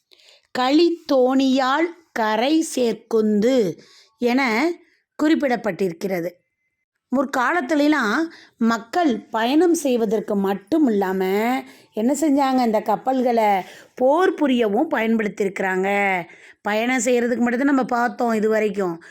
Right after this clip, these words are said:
பயணம் செய்ய மட்டும் கப்பல் இல்ல, போர் புரியவும், அதாவது சண்டை போடவும், ஒரு நாட்டுக்கு இன்னொரு நாட்டுக்கு இடையில சண்டை நடக்குது இல்லையா?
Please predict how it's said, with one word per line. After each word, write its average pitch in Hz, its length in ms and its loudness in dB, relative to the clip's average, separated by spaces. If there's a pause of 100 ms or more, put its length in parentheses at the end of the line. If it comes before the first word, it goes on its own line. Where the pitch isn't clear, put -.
(180)
பயணம் 247 420 -2
செய்ய 247 260 0
மட்டும் 233 320 -2
கப்பல் 277 360 -2
இல்ல, 233 560 0 (300)
போர் 294 400 2
புரியவும், 226 680 0
அதாவது 233 560 0
சண்டை 277 500 0
போடவும், 233 480 0
ஒரு 214 180 0
நாட்டுக்கு 220 500 -2
இன்னொரு 233 260 0
நாட்டுக்கு 233 320 -2
இடையில 240 180 -2
சண்டை 226 300 -4
நடக்குது 233 340 -2
இல்லையா? 247 400 0